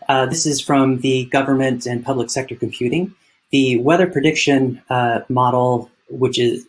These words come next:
uh, the U-, European Unified model, model. We took the ocean part of that, nemo, and ran it on a variety of x eighty-six and arm platforms.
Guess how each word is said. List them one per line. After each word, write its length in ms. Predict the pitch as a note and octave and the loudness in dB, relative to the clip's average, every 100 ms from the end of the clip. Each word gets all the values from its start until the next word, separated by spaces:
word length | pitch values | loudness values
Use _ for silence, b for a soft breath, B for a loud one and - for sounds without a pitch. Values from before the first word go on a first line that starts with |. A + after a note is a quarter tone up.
| B2+ | -6
uh, 160 | A#2 | -4
the 140 | G#2+ A#2+ | -2 -2
U-, 220 | C3+ C3+ | -2 -2
European 580 | C3+ C3+ C3 - C3 A#2+ | 0 2 2 0 0 2
Unified 420 | F3+ F3+ B2 A2+ | 2 2 0 -2
model, 360 | G#2+ G2+ - - | -2 -4 -4 -6
model. 380 | A#2 A2 G2+ G2+ _ B B B | -4 -2 -2 -6 _ B B B
We 80 | D3 | 0
took 180 | G#3 | 2
the 340 | E3 D#3 D3+ C#3+ | 4 6 4 2
ocean 380 | - G3 - D3+ | 2 2 4 0
part 180 | C#3 B2 | 2 -2
of 80 | A2 | 0
that, 220 | A2+ C#3 | 2 2
nemo, 640 | C#3+ D3 D#3+ A#2 G2+ D#3+ - _ - | 0 0 2 0 0 -4 -8 _ -10
and 220 | B2 A#2+ | -6 0
ran 160 | C#3 C#3+ | 2 2
it 140 | C#3+ C3 | 0 0
on 480 | C3 B2+ B2 B2 - - | 0 2 0 -2 -6 -4
a 340 | B2 A#2 A2+ - - | -2 -2 -4 -8 -2
variety 460 | C3 C3 C3+ C3 | 0 2 2 0
of 100 | A#2 | 0
x 220 | B2+ C3 C#3 | -2 -2 -2
eighty-six 560 | B2+ - C#3+ C3+ - | -2 0 -2 -2 -8
and 380 | A#2+ A#2 A2+ G#2 - - - | -6 -4 -2 -4 -10 -12 -2
arm 340 | B2+ B2 G#2+ | 0 0 -2
platforms. 680 | - A#2 - C3 C#3+ G3+ - | -4 -6 -2 -2 -2 -2 -4